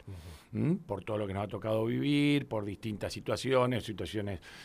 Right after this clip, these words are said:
Speaker 2: dolorosas, sanitarias, económicas y morales, si se quiere también. Entonces, me parece que era un mix que, que percibíamos que nos iba a ir bien. Pero bueno, cuando vimos los resultados, eh, fueron,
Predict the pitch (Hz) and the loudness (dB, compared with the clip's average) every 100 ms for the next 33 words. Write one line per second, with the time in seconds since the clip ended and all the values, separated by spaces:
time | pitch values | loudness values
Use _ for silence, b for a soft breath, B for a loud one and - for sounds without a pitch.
0 | b 98 104 104 117 113 123 92 104 101 | b 0 2 4 4 4 2 4 2 2
1 | 117 107 110 98 104 107 113 123 135 131 | 4 4 4 0 0 4 6 6 6 8
2 | 151 151 b b b - 147 202 - 127 | 6 6 b b b 0 4 4 4 6
3 | 123 113 110 98 - - 90 92 110 101 | 8 8 4 0 -4 -8 -6 -4 -2 0
4 | 98 101 101 101 95 131 165 - 120 104 | 0 0 0 -2 0 2 2 2 0 2
5 | 120 120 123 131 127 131 143 - 127 110 | 2 2 6 6 6 4 2 0 0 2
6 | 101 98 - b b b - 113 - 135 | 2 -2 -6 b b b 2 2 8 8
7 | - 127 135 143 147 135 113 110 113 104 | 8 8 10 10 8 6 2 4 4 4
8 | 98 82 71 - - 151 143 110 98 98 | 0 -2 -8 -8 0 4 6 4 0 -4
9 | 92 98 98 101 104 104 107 104 113 107 | -2 -2 0 0 0 4 2 2 0 6
10 | 120 135 107 104 95 82 - 98 98 90 | 8 10 8 0 -4 -6 -8 -6 -4 -4